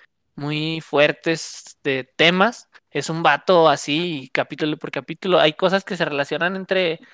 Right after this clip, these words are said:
entre los capítulos, pero realmente no está tan, no, no te exige mucho. Está muy digerible. A, a mí eso se me hizo chido. Sí lo, sí la he disfrutado. Todavía no la acabo, pero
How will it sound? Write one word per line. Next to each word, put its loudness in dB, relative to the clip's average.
entre -2
los 2
capítulos, 0
pero -2
realmente 0
no -6
está -6
tan, -8
no, 0
no 0
te 2
exige 2
mucho. 0
Está 2
muy -2
digerible. 2
A, 0
a -4
mí -8
eso -12
se -10
me -10
hizo -10
chido. -8
Sí -4
lo, 6
sí -2
la 8
he 6
disfrutado. 2
Todavía 4
no 2
la 6
acabo, 4
pero -16